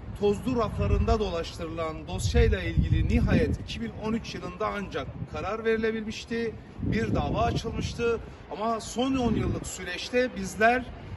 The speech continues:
Kırıkkale'ye bu davanın mağdurları ve avukatları olarak sürgün edilmiştik. On yıldır bu şehrin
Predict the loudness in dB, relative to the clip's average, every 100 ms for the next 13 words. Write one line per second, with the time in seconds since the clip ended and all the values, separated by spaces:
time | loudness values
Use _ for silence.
0 | -8 -6 4 4 4 2 0 2 2 4
1 | 2 -2 -6 -8 -10 0 2 4 4 2
2 | 0 2 2 0 -4 -12 -10 0 2 2
3 | 0 -2 0 4 6 4 2 -8 -12 -12
4 | -12 -2 -2 -2 -4 -4 -4 -6 -2 0
5 | 2 2 2 0 -2 -4 -10 -12 -10 -2
6 | 2 4 4 2 0 -4 -6 -8 -10 -10
7 | -10 -10 -10 -10 -12 0 6 6 6 4
8 | 4 2 0 0 -2 -4 -10 -12 -12 -12
9 | -8 0 0 2 -2 -4 -6 -6 -6